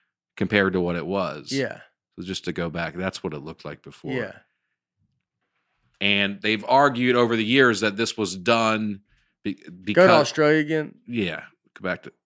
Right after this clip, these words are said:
Speaker 2: Yeah. Yeah.
Speaker 1: a little small there in the
Speaker 2: Yeah.
Speaker 1: corner, and then it's a little bit bigger there.
Speaker 2: Huh.
Speaker 1: So it, it's been argued that they, they used that original Mercator projection to, like,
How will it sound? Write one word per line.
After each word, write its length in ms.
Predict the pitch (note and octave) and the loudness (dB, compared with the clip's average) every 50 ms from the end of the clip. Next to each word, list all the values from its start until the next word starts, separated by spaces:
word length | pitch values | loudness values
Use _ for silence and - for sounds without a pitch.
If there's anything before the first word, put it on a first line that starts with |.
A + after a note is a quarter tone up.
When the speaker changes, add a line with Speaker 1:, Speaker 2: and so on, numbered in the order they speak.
| _ _ | _ _
Speaker 2:
Yeah. 300 | E3 D3 A#2 A#2+ - - _ _ _ _ _ _ _ _ _ _ _ _ _ _ _ _ _ _ _ _ _ - | -14 -12 -10 -10 -12 -12 _ _ _ _ _ _ _ _ _ _ _ _ _ _ _ _ _ _ _ _ _ -12
Yeah. 180 | A2+ G#2+ - - G2 | -10 -10 -10 -12 -12
Speaker 1:
a 20 | |
little 160 | G#2 G2 E2+ | -10 -10 -8
small 360 | - - - G2+ F#2 F#2 F2+ F2+ | -8 -8 -6 -4 -4 -4 -4 -2
there 180 | F#2 F#2 F#2 | -4 -4 -4
in 40 | F#2 F#2 | -6 -8
the 80 | - - | -8 -6
Speaker 2:
Yeah. 80 | - | -6
Speaker 1:
corner, 240 | F#2+ F#2+ F#2 F#2+ F#2+ | -6 -4 -4 -6 -6
and 120 | F#2 F2+ F2 | -6 -6 -8
then 100 | F2 F2 | -8 -10
it's 160 | F2 E2+ - | -10 -12 -12
a 60 | - | -14
little 400 | F2 F#2+ G2 G#2 G#2 G2+ G2 G2 | -14 -12 -8 -8 -6 -6 -6 -6
bit 180 | F#2+ F#2+ D2+ F2 | -6 -8 -10 -10
bigger 300 | F2+ F#2+ F#2 F2 F#2 F#2 | -12 -12 -10 -10 -10 -12
there. 240 | F#2 F#2 F#2 F#2+ _ _ _ _ _ _ _ _ _ _ _ _ _ _ - | -10 -12 -14 -16 _ _ _ _ _ _ _ _ _ _ _ _ _ _ -10
Speaker 2:
Huh. 220 | - D3 C3 A2+ G#2+ - - - - - - _ _ | -8 -6 -6 -6 -8 -12 -20 -20 -20 -20 -20 _ _
Speaker 1:
So 400 | - - C3+ C#3+ D3 C#3+ C3+ C3+ - - _ _ _ _ _ _ _ - | -6 0 2 4 4 4 2 -2 -6 -18 _ _ _ _ _ _ _ -4
it, 180 | C3 C3+ C3+ C3 - | -2 -2 -2 0 -2
it's 160 | C3 B2 - | -2 -2 0
been 140 | - C#3+ C3 | 0 2 4
argued 420 | C3 C3+ C#3 C3 A#2 B2 B2 A#2 G#2+ | 6 4 4 4 2 0 0 2 4
that 280 | A2+ A2 G2+ - _ _ _ _ _ _ _ _ | 2 2 2 -2 _ _ _ _ _ _ _ _
they, 520 | - - - - G#2+ G2 G2 G2 G2 G2+ | -20 -18 -8 -4 -2 0 0 0 -2 -4
they 180 | F#2+ - G#2 G2+ | -4 -2 -2 -2
used 560 | G2+ G2 F#2+ G2+ A2+ A#2 A#2 A2+ A2 - - | -2 -2 -2 0 2 2 2 2 0 -2 0
that 160 | - G2+ F#2+ | 0 2 2
original 480 | G2 F#2+ G2+ G#2 G#2+ G#2 A2 G#2 G2+ G2 | 2 2 2 2 0 0 -2 -2 -2 -2
Mercator 440 | F#2+ F#2 F#2 - - G2 F#2+ F#2 F2 | -2 -4 -4 -4 -2 -2 -2 -2 -4
projection 640 | - G2 E2+ D#2+ F#2 E2+ E2+ - - - F2+ E2 D#2+ | -4 -6 -8 -6 -6 -6 -6 -6 -8 -10 -10 -10 -10
to, 100 | D2+ F2 E2 | -12 -12 -12
like, 340 | D#2+ D2 D2 C#2+ - - | -12 -12 -14 -16 -18 -20